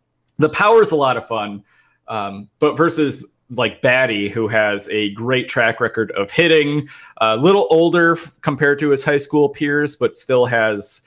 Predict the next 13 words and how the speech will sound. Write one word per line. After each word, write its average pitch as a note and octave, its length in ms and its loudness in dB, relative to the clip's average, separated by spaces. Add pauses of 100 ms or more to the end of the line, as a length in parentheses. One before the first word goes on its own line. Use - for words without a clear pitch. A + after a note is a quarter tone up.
(300)
a B2 100 0
lot A#2+ 240 2
of A#2 80 -6
projectability A2+ 800 -4
in A2 80 -4
his G2+ 140 -8
game, B2 380 -2 (380)
that's C#3 280 0
a C#3 60 0
lot A#2+ 240 0
more A2+ 180 -2
exciting. F#2+ 460 -4
Uh, G#2 60 -10